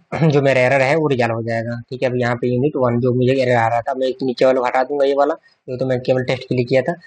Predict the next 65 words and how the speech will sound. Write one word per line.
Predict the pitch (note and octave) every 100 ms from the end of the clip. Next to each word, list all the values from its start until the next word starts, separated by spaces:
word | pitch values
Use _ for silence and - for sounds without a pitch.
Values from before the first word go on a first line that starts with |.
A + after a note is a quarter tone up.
| _ C#3
अब |
मैं | D3+
जब | D#3 C#3+
run | C#3
करूँगा | B2+ B2+ C3+
ना | F#3+
यहाँ | C3 A#2+
से, | B2
तो | A2 _ _ _ - B2 B2
जो | C3+ C3+
मेरा | C3+ C3+
error | B2+ C3
है | B2+ D#3+
वो | F#3+ D#3
resolve | D#3+ B2 A#2+
हो | A#2+
जाएगा। | A#2+ A#2+ A#2+ A#2+ - _ _ C3
तो |
इस | D3+ D#3+
तरह | E3+
क्या | D#3+
कर | D3
सकते | C#3 C#3
हैं, | C#3+
अगर | C3+
कोई | C3 D3
भी | D#3
आपको, | C#3+ - D3 C#3+
अ, | C#3 B2+ B2 B2+
मतलब | C3+ A#2+ B2+
activity | B2+ C3 B2+ B2
में | C3+ C3+
error | C3+ C#3+ C3 C3+
इस | C3
तरह | C3
आ | B2 B2+
रहा | B2
है, | C#3+
तो | C#3+
आपको | C3 C#3
पहले | C#3+ C#3+
manifest | D3+ C#3 B2+ C3+ C3
में | C3+
check | B2 C3
करना | B2 B2
होगा, | A#2+ D#3 - - - -
नहीं | C#3
तो |
आपका | D3+ C#3 D3
app | D3+ C#3+
crash | C3+ B2
हो | A#2+
जाएगा। | A#2 A#2 B2+
अगर | B2+ C3+
आप |
उस | C3+ C3
पर | D3
click | D3 D#3
करेंगे | D3 C3+ D#3
तो | E3+
उस | D#3
activity | D3 C#3 C#3 C#3
पे | D#3+
जाएगा | C#3+ D3 D3+
तो | D3+